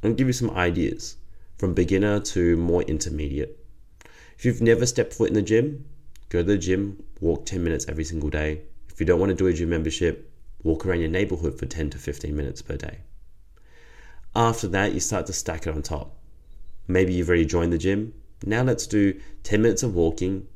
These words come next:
and ten minutes of weights. Do that for twenty minutes, three times a week. Maybe now when you go to the gym, you're just gonna do three days a week of twenty minutes of weights, and every second day you're gonna walk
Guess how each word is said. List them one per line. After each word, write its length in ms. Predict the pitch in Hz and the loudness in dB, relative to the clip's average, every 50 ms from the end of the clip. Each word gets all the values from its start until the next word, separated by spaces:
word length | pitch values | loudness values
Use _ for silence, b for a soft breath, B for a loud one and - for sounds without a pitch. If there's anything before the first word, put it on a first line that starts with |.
| - - - - - - | -16 -14 -14 -10 -4 -2
and 340 | 85 85 82 82 82 80 - | 0 0 2 0 0 0 0
ten 220 | - 98 98 95 | 2 2 4 4
minutes 420 | 92 92 90 - - - - - - - - | 4 2 2 0 -2 -4 -6 -6 -6 -2 2
of 240 | 78 78 73 - - | 2 2 2 2 0
weights. 480 | 73 65 - - - - - - - - - - - - - - - - - - - - - - - | -4 -4 -4 -6 -6 -10 -10 -10 -10 -14 -16 -16 -18 -18 -18 -18 -18 -18 -18 -16 -14 -14 -12 -4 2
Do 160 | 101 101 98 | 4 4 4
that 320 | 90 92 90 87 - - - - - - - - - | 4 4 2 0 -2 -6 -12 -16 -18 -18 -20 -20 -20
for 420 | - - - 82 78 78 76 76 | -10 -2 2 4 4 6 4 4
twenty 380 | 76 - - 113 113 107 120 113 | 2 2 2 2 2 2 2 2
minutes, 500 | 98 98 104 107 104 - - - - - | 2 2 2 2 2 0 -4 -10 -10 -12
three 320 | - - - - 87 85 | -14 -12 -4 -2 0 0
times 280 | 82 85 78 76 76 78 | 0 0 -2 -2 -2 -2
a 60 | 76 | -2
week. 300 | 71 71 67 67 - - - - - - - - - - - - - - - - - - - - - - - - - - - - - - | -2 -2 -4 -6 -8 -12 -14 -14 -14 -16 -16 -16 -16 -16 -16 -16 -16 -16 -16 -18 -18 -20 -20 -20 -20 -20 -20 -20 -20 -20 -20 -16 -6 0
Maybe 340 | 92 92 98 104 95 104 | 4 6 6 6 6 4
now 240 | 90 87 92 98 101 | 4 4 4 4 4
when 140 | 92 92 87 | 4 4 4
you 120 | 85 82 | 4 2
go 160 | 80 92 90 85 | 4 6 6 6
to 80 | 82 | 6
the 100 | 78 78 | 4 2
gym, 480 | 73 73 98 110 104 92 92 92 - - - - - - - - - - - | 2 4 6 6 6 6 4 -2 -6 -12 -16 -18 -18 -20 -20 -18 -18 -14 -6
you're 120 | - 98 98 | -2 -2 2
just 220 | 107 123 123 - | 2 2 2 2
gonna 180 | - 131 117 107 | 2 2 2 4
do 160 | 104 104 98 | 4 4 2
three 300 | 92 - - 104 101 107 | 2 0 2 2 4 4
days 280 | 104 98 92 92 90 92 | 6 6 4 4 4 2
a 40 | |
week 280 | 82 82 80 82 78 - - - | 2 4 4 4 2 0 -2 -2
of 240 | 76 76 71 - - | -2 -2 -2 0 4
twenty 260 | - - 120 135 143 | 8 8 8 8 8
minutes 280 | 127 104 78 - - 80 | 6 4 2 0 -2 -6
of 120 | 76 76 | -6 -4
weights, 480 | 76 78 92 104 - - - - - - - - | 0 2 2 2 2 0 -4 -6 -6 -8 -8 -6
and 100 | - - | -4 -2
every 200 | - 104 95 98 | 0 0 2 2
second 340 | 90 - - - - 110 92 | 2 2 2 2 2 0 0
day 260 | 85 80 78 78 82 - | 2 2 2 2 0 0
you're 100 | - 113 | -2 0
gonna 180 | 104 95 95 87 | 0 0 0 0
walk 500 | 76 73 85 90 87 82 - - - | 0 2 4 6 6 6 4 2 -6